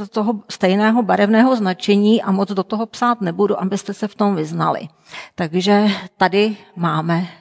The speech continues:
stejný úhel φ. Teď, když se na to kouknete,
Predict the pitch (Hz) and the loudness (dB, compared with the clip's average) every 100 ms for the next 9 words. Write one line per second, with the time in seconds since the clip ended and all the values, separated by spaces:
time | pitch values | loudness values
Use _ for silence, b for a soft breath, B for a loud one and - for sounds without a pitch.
0 | _ - - 156 165 165 165 147 147 156 | _ -16 -6 -4 -2 -4 -6 -6 -4 -4
1 | 156 - 139 110 139 _ _ _ _ _ | -6 -12 -16 -16 -18 _ _ _ _ _
2 | _ _ _ - B B B B - 190 | _ _ _ -20 B B B B -6 -6
3 | - 196 - 302 302 294 - 160 - 131 | -2 -2 0 -2 -2 -2 -2 -4 -2 -4
4 | - - | -4 -10